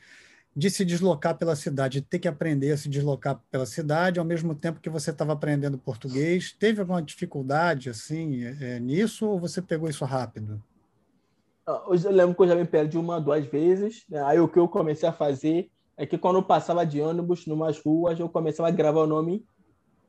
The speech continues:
Speaker 2: das ruas. Aí, pra quando alguém falar, eu já me, me ligar que essa rua tava ali, aí eu gravava o nome das ruas, né? Uma coisa, <laughs> né?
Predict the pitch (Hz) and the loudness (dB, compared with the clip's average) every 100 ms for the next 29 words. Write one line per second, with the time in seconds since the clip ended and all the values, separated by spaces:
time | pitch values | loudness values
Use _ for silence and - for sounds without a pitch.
0 | _ 160 147 156 156 143 131 - _ _ | _ 2 2 6 6 6 2 -12 _ _
1 | _ _ _ _ _ _ _ _ _ - | _ _ _ _ _ _ _ _ _ 2
2 | 151 170 - 160 - 185 185 160 175 175 | 4 4 4 4 4 4 6 4 0 -2
3 | 170 160 170 160 165 170 170 190 _ _ | -2 0 0 0 -2 -2 -4 -8 _ _
4 | 160 165 175 156 151 160 170 170 - 170 | -6 0 2 2 2 4 2 2 -4 -6
5 | 160 165 156 165 160 160 160 156 160 180 | 0 0 2 0 2 0 2 2 2 0
6 | 170 175 170 175 175 160 165 180 190 180 | 2 2 2 -2 0 0 0 0 2 2
7 | 165 _ 262 185 240 - - 359 - _ | -2 _ -18 -16 -16 -8 -6 -6 -12 _
8 | _ _ 359 - _ - - - - - | _ _ -18 -18 _ -20 -20 -20 -20 -20
9 | _ - 165 | _ 0 0